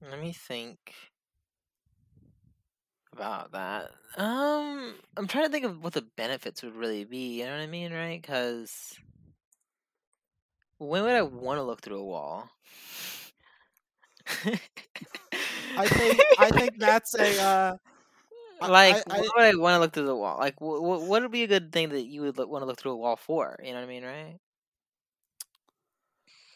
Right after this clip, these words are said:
Speaker 2: Um, I don't know.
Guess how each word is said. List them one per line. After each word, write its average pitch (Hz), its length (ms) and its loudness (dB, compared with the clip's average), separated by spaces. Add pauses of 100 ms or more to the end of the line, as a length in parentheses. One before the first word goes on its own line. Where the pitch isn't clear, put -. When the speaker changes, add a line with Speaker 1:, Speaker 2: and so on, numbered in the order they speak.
Speaker 2:
Um, 175 1040 -4 (680)
I 170 140 -6
don't 220 300 -6
know. 247 420 -10